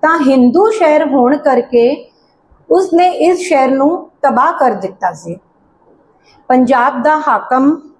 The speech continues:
ਮੁਹੰਮਦ ਖਾਨ ਦਾ ਪੁੱਤਰ ਜਦੋਂ ਇਸ ਪਾਸੋਂ ਲੰਘਿਆ,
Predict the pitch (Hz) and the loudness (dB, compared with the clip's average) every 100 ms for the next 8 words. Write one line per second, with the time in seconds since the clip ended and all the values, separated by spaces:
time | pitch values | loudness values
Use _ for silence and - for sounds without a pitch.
0 | _ - - 233 247 233 240 349 381 - | _ -14 0 2 2 0 0 0 -2 -4
1 | 269 269 262 262 233 - - 220 262 320 | -2 0 -2 -2 -6 -6 -2 0 0 -4
2 | - - _ _ - 208 294 415 453 - | -12 -20 _ _ -4 0 2 0 -2 -2
3 | 349 403 - - _ _ _ _ _ _ | 0 0 -4 -20 _ _ _ _ _ _
4 | - 277 285 320 285 269 269 254 226 285 | -2 -2 0 0 2 2 2 2 0 -4